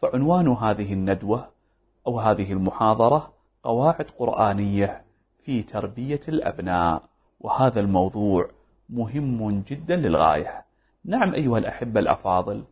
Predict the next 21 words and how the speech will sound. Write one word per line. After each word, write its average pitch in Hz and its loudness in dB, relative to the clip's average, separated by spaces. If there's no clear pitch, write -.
صلاح 131 0
الأولاد 101 0
ذكورا 123 0
وإناثا 98 -2
هذا 185 2
الأمر 123 0
من 185 -6
عند 196 4
الله 101 4
عز 87 -2
وجل، 78 -6
ولكن 117 -2
علينا 139 0
أن 120 -2
نبذل 123 -4
الأسباب - -4
وأن 120 0
نسعى 117 -2
جاهدين 113 -2
في 131 -8
توجيه 117 -2